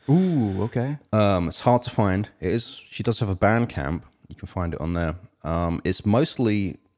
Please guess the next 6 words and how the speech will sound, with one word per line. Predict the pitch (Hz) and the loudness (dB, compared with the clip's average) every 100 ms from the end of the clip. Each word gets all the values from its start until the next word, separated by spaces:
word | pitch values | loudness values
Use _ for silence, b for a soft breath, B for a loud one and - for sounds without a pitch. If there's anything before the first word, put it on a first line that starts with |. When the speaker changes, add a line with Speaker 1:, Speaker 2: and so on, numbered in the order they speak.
| _ _ | _ _
Speaker 2:
spoken | - - 98 - 85 | -8 0 0 0 -4
word. | 95 - 80 _ _ - | -2 -4 -10 _ _ -14
Like, | 78 78 | -12 -10
there's | 82 | -8
eleven | 87 90 90 | -4 -4 -4
tracks, | 87 - 78 - - - | -6 -6 -8 -8 -18 -20